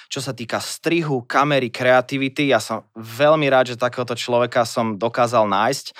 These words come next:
No a toto je proste ten môj dvorný spolupracovník, ktorý často jednak hráva v mojich videách a je to ten, ktorý je takmer vždy za kamerou. Eh, je to ten, s ktorým občas aj strihávam tie videá a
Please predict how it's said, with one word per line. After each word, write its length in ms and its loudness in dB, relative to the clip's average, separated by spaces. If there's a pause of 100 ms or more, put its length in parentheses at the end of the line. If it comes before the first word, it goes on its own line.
(260)
No 80 2
a 80 2
toto 240 2
je 240 4 (220)
proste 340 -4
ten 140 -2
môj 160 0
dvorný 400 0
spolupracovník, 720 0
ktorý 320 -6 (160)
často 420 -4 (300)
jednak 240 -4
hráva 320 2
v 160 -2
mojich 160 -2
videách 260 0
a 140 2
je 20 -18
to 80 0
ten, 160 -2
ktorý 320 0
je 140 2 (400)
takmer 320 0
vždy 240 -8
za 160 2
kamerou. 580 2 (380)
Eh, 340 2
je 140 -2
to 80 -6
ten, 240 -4
s 160 -14
ktorým 320 -2
občas 400 -2
aj 100 4
strihávam 560 0
tie 220 -4
videá 400 4
a 80 0